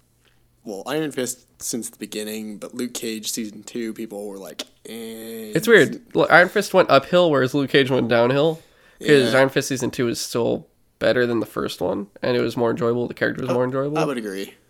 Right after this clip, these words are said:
Speaker 2: Uh, Luke Cage just kinda, it wasn't even really Luke. It was just the villain, the rogues kinda
Speaker 1: Well, yeah,
Speaker 2: dropped.
Speaker 1: it was, like, everything around Luke Cage was just, like, not as interesting as Luke himself.
Speaker 2: Yeah, and,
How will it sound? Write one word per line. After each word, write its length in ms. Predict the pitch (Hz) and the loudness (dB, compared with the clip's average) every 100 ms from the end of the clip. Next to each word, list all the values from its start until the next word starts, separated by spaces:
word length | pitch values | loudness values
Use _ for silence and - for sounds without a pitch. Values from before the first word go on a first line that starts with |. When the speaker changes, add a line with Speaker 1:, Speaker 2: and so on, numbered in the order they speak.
| _ _ _ - | _ _ _ 2
Speaker 2:
Uh, 160 | 127 123 | 6 6
Luke 180 | 135 | 4
Cage 440 | - 127 123 127 - | -2 -2 -2 -4 -10
just 220 | 123 - | -12 -6
kinda, 540 | - 127 117 113 - - - | -2 -2 0 -2 -4 -8 -4
it 60 | |
wasn't 300 | 139 180 156 | -2 0 0
even 200 | 151 139 | 0 0
really 280 | 120 120 120 | -2 -2 -2
Luke. 560 | - - 147 143 - - | -4 -6 -6 -6 -10 -16
It 100 | - | -12
was 160 | - | -12
just 280 | - - - | -12 -14 -12
the 80 | - | -12
villain, 640 | 95 98 104 117 117 - - | -8 -4 -2 -2 -4 -10 -10
the 80 | |
rogues 540 | 110 113 110 131 - - _ | -4 -2 -2 -4 -12 -18 _
kinda 280 | - 110 107 | -10 -4 -2
Speaker 1:
Well, 140 | 165 165 | -2 -2
yeah, 300 | 165 113 113 | -2 -2 0
Speaker 2:
dropped. 160 | 113 | 2
Speaker 1:
it 20 | |
was, 100 | 117 131 | 0 -2
like, 160 | 127 - - | -6 -8 -4
everything 400 | 143 151 156 139 | -2 -2 -2 -2
around 540 | 110 110 117 117 110 | -2 -4 -4 -4 -6
Luke 220 | 107 98 | -8 -8
Cage 320 | - 101 82 82 | -8 -8 -10 -12
was 160 | 95 | -12
just, 140 | - - | -12 -10
like, 300 | 73 73 - | -10 -12 -16
not 360 | 80 87 98 92 | -16 -12 -10 -10
as 180 | 87 76 | -10 -14
interesting 480 | - 101 - 104 | -14 -12 -12 -12
as 180 | 90 - | -14 -14
Luke 200 | 80 - | -16 -16
himself. 640 | - - 95 120 139 - _ - | -16 -14 -8 -8 -8 -14 _ -6
Speaker 2:
Yeah, 340 | 113 95 - - - | 0 0 0 -6 -10
and, 560 | - 139 147 147 131 | -2 0 2 0 -2